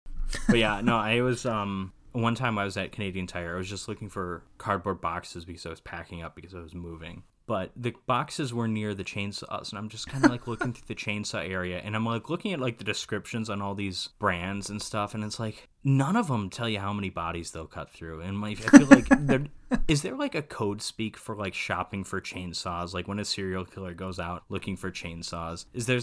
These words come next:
Speaker 1: like, some kind of secret code that he can talk to about a salesman to
Speaker 2: Dude, I,
Speaker 1: find
Speaker 2: I know
Speaker 1: out
Speaker 2: what it
Speaker 1: which is
Speaker 2: is.
Speaker 1: going to be the best for
Speaker 2: I know what it
Speaker 1: cutting
Speaker 2: is.
Speaker 1: through human flesh?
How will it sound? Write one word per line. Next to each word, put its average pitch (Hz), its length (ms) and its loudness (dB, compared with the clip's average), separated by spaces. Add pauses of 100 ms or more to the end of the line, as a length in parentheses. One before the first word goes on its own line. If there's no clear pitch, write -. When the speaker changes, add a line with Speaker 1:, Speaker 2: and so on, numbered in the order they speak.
Speaker 1:
like, 120 160 -2
some 113 180 0
kind 104 220 -2
of 92 40 -4
secret - 440 -6
code 98 460 -2
that 101 120 -4
he 101 80 -6
can 104 180 -6
talk 98 280 -4
to 113 140 -4
about 95 200 -4
a 95 40 -12
salesman 95 640 -6 (100)
to 196 80 0
Speaker 2:
Dude, - 80 -8
I, 175 140 8
Speaker 1:
find 196 120 0
Speaker 2:
I 170 60 6
know 208 100 4
Speaker 1:
out 190 60 6
Speaker 2:
what 139 80 2
it 127 80 0
Speaker 1:
which 131 80 0
is 120 80 0
Speaker 2:
is. - 80 -4
Speaker 1:
going 104 140 -2
to 98 40 -6
be 104 80 -4
the 95 80 -6
best 90 520 -6 (300)
for - 120 0
Speaker 2:
I 180 60 8
know 175 100 2
what 151 80 4
it 135 60 2
Speaker 1:
cutting 135 80 2
Speaker 2:
is. 135 100 -2
Speaker 1:
through 92 160 -6
human 95 280 -6
flesh? 92 400 -10